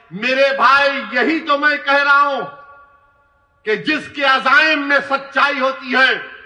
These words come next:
जो इखलास की बुनियाद पर काम होता है, कुदरत उसकी मदद करती है। कोई सोच भी नहीं सकता था कि किसान उठेगा और किसान उठा है।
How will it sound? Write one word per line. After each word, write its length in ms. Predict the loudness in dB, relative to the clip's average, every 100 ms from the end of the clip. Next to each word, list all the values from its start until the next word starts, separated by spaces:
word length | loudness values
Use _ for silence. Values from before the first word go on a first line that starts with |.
| -20 _ _ _ _ _
जो 140 | -2 0
इखलास 580 | 0 0 2 2 -2 -6
की 80 |
बुनियाद 500 | -8 -6 0 2 4
पर 240 | 2 0 0
काम 360 | 2 0 2 0
होता 240 | 0 2
है, 260 | 4 2 -2
कुदरत 380 | 0 2 2
उसकी 280 | 0 -8 -6
मदद 360 | -4 0 -2 -4
करती 380 | -10 -10 -14 -12
है। 420 | -10 -10 -16 _ _ _ _ _ _ _ -4
कोई 160 | -4
सोच 360 | -2 -2 -2 -2
भी 160 | -4 -8
नहीं 180 | -8
सकता 400 | -8 -10 -6 -4
था 300 | -2 2 0 0 -10 -20 -20 _ _ _
कि 80 | -8
किसान 500 | -8 -2 4 4 4
उठेगा 580 | 0 -6 -2 0 2 2 -2 -12 -16 -8
और 120 | -6
किसान 520 | -6 -8 0 2 0
उठा 420 | -4 -12 -8 -6
है। 160 | -8 -12